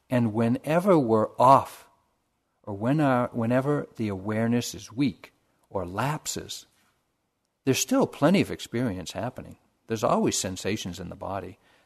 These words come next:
There's almost always sounds in the room. There's almost always thoughts in the mind. All we have to do is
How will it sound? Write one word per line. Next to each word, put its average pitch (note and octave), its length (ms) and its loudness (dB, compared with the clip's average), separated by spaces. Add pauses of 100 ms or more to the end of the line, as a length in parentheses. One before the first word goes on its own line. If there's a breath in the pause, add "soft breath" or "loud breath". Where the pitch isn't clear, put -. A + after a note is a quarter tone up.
There's D3+ 160 -2
almost F3 360 2
always C#3 320 4
sounds A#2 560 -2
in C3 120 -2
the B2+ 80 -2
room. D#3+ 320 -4 (520 soft breath)
There's A#2+ 220 -2
almost C3 420 2
always C3 440 0
thoughts C3 360 0
in C#3+ 60 -4
the C#3 60 -2
mind. C#3+ 340 -6 (1900)
All D#3+ 140 2
we G#3+ 100 2
have F#3 160 0
to - 60 -12
do D#3 240 -4
is B2+ 300 -4